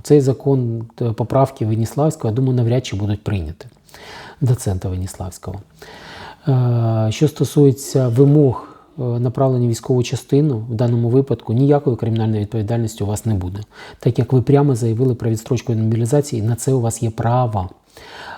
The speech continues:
А обов'язок, а не право, дати чи не дати, є саме обов'язок у представників Т Ц К. І якщо вони цей обов'язок свій порушують,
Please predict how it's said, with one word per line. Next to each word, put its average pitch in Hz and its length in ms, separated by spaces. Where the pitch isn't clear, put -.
А 120 120
обов'язок, 139 840
а 117 60
не 120 200
право, 120 540
дати 107 380
чи - 180
не 113 100
дати, 120 360
є 113 400
саме 110 260
обов'язок 120 760
у 147 260
представників 113 640
Т 110 140
Ц 113 140
К. - 220
І 120 80
якщо 127 240
вони 113 200
цей 113 180
обов'язок 104 480
свій 110 120
порушують, 175 520